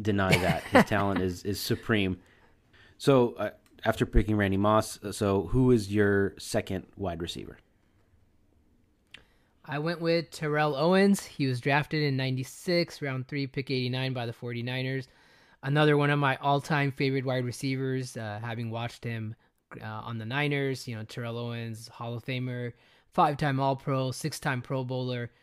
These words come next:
Speaker 2: He led the N F L in receiving touchdowns three times in his career. Of course, he was a bit of a diva, but a great wide receiver and probably one of the best drafted in the nineties. I would say d-, I, there was,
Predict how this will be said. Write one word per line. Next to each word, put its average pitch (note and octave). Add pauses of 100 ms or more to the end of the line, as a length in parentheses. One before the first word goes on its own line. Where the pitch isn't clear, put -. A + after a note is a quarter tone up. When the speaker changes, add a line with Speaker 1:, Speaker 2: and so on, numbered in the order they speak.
(240)
Speaker 2:
He -
led D#3
the C#3
N C#3
F C#3
L C#3+
in B2+
receiving C3+
touchdowns C3
three C3+
times C3
in B2
his B2
career. B2+ (680)
Of -
course, F3
he G#3
was F3+
a F#3
bit G3
of F#3+
a F#3+
diva, G3 (220)
but B2+
a A#2
great C#3+
wide C#3
receiver C#3
and B2+
probably C3+
one C3
of A#2+
the A2
best B2
drafted C3
in C3
the C3
nineties. C3 (640)
I C3
would C#3
say C#3
d-, B2
I, C3+
there C3+
was, C3